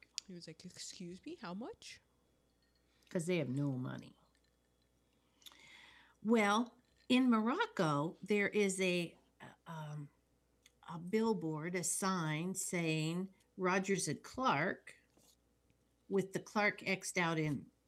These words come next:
Speaker 2: magic marker, 'cause it's just Rogers, 'cause Clark hasn't gotten there. And, um, so he is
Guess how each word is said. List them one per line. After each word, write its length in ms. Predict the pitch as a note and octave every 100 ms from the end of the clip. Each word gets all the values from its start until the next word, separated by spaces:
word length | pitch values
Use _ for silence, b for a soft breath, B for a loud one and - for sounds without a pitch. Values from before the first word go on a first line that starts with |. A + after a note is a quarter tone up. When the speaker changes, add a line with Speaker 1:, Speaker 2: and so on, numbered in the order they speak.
| -
Speaker 2:
magic 360 | F#3 D3+ -
marker, 520 | F3 F3+ E3 B2 D3 - _ _ _ -
'cause 260 | F3 D#3+
it's 220 | D#3+ D#3 -
just 240 | D3 -
Rogers, 580 | D3+ F3+ F3+ D3 C#3+ -
'cause 180 | - D3
Clark 380 | - E3 D#3+
hasn't 340 | - D3 B2 -
gotten 340 | D3+ C#3+ C3
there. 260 | B2 B2 D#3 _ _ _ _ _ _ - _ _ _ _ _ _ _ _ B B B B B B B B -
And, 720 | C4+ C4 C4 B3+ B3+ B3+ A#3+ -
um, 640 | A3+ A3 A3 G#3+ A3 A3+ - _ _ _ _ -
so 300 | - - A#3
he 360 | G#3+ G#3 C4 C4+ -
is 640 | A3 G#3+ G#3 G#3 G#3 -